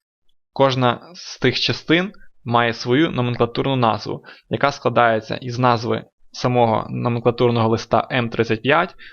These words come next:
плюс номер цієї частини від одного до ста сорока чотирьох. Наприклад, М тридцять п'ять дванадцять або М тридцять п'ять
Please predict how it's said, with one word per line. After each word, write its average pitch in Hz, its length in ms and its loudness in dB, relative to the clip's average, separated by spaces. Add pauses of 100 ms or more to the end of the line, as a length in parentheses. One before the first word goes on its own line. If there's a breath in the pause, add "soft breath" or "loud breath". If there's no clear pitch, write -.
(120)
плюс 117 300 0
номер 156 400 0
цієї 123 360 0
частини - 640 -2 (380)
від 123 180 0
одного 147 460 2 (280 loud breath)
до 120 100 0
ста 131 280 -2
сорока 127 380 -2
чотирьох. 117 560 -2 (380 loud breath)
Наприклад, 139 600 2 (360 soft breath)
М 123 240 -4
тридцять 117 400 -4
п'ять 139 340 0
дванадцять 123 640 0 (380 soft breath)
або 120 360 2
М 131 180 0
тридцять 117 340 -4
п'ять 139 320 0